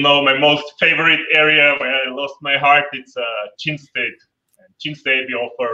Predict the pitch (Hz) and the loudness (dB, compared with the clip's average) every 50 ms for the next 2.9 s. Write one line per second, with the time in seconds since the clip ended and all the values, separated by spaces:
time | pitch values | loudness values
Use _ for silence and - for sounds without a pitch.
0 | 113 120 123 123 117 110 113 113 107 107 107 - _ _ _ _ _ _ _ - | -4 -2 -2 -2 -2 -2 -4 -6 -6 -8 -8 -12 _ _ _ _ _ _ _ 2
1 | 151 139 147 143 139 139 143 151 156 156 147 135 147 135 135 131 - - 147 143 | 2 2 4 2 2 2 4 2 2 2 0 0 0 0 0 0 -4 -6 -4 -4
2 | 139 135 135 139 - - 147 139 135 - 147 143 135 139 139 135 131 131 | -4 -4 -4 -8 -6 -2 0 0 0 0 2 2 4 4 2 0 -2 -8